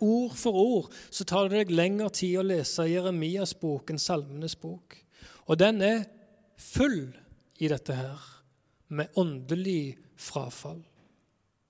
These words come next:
Og Jeremia, fem trettién, så sier Gud, «Profetene profeterer løgn.»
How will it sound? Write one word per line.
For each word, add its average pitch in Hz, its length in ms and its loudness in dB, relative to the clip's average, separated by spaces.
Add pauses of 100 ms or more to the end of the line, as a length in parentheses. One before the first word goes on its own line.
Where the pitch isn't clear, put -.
(840)
Og 165 80 8
Jeremia, 202 640 4 (600)
fem 180 640 -2 (260)
trettién, 180 720 -4 (500)
så - 280 0
sier 180 600 4 (160)
Gud, 160 500 0 (1900)
«Profetene 208 800 0 (1120)
profeterer 190 720 2
løgn.» 190 400 0